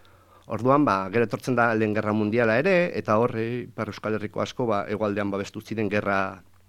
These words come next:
gerrari ihes egiteko, ieslari bilakatu ziren han, eh, hangoak ihesi, ba, Bigarren Gerra Mundiala tokatu zela frankismoa,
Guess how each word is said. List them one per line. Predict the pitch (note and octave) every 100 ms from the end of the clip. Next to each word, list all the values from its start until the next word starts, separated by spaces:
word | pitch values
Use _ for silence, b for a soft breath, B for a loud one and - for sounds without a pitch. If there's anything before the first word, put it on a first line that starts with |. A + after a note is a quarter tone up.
| _ _ - F#2+
gerrari | G2+ G2 A2 G2+
ihes | F#2 F#2+
egiteko, | F2 F2+ A2 D#3 F3 -
ieslari | G2+ F2 E2+ F#2
bilakatu | F#2 G2 G#2 F#2+
ziren | A2 B2 C#3+
han, | D3 E3+ F3 B B B -
eh, | G#2+
hangoak | A2+ A#2+ A2+ A#2 A#2+
ihesi, | G2+ A2+ A2+ F2+
ba, | F2
Bigarren | F2+ G#2+ G#2 G#2
Gerra | G#2+ A2+
Mundiala | A2 A#2+ A#2+ F#2+
tokatu | G#2 - A2
zela | - B2
frankismoa, | A2 A2 G#2+ - - C3 D3